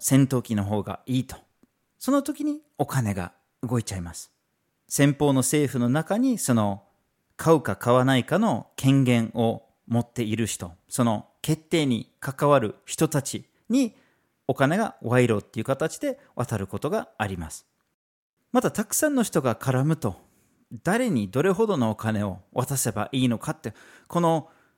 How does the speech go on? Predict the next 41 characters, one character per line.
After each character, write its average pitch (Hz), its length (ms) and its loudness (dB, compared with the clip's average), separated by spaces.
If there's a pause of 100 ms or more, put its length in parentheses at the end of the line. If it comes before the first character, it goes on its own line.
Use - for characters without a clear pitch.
(420)
や 143 160 2
り 220 120 2
取 247 200 2
り 214 40 -8
っ - 20 -12
て 160 100 -4
い - 20 0
う 120 40 2
の 104 120 0
は 104 140 -4 (180)
ま 139 120 0
た 120 140 2
非 143 160 -6
常 214 160 0
に 185 140 -4
複 - 280 -4
雑 160 240 0
な 120 100 4
場 117 120 4
合 113 80 4
も 104 300 -4
あ 120 80 -6
っ - 80 -14 (100)
て、 92 220 -8 (640)
仲 170 160 4
介 175 280 2
を 175 60 2
す 208 160 2
る 196 80 4
人 220 200 0
も 269 240 0
入 117 100 0
れ 120 120 2
た 113 120 -4
り 98 140 -6 (140)
す - 160 -4
る 123 140 -2
と 92 140 -10 (640)
こ 165 80 0
の 151 260 2 (280)
取 180 200 4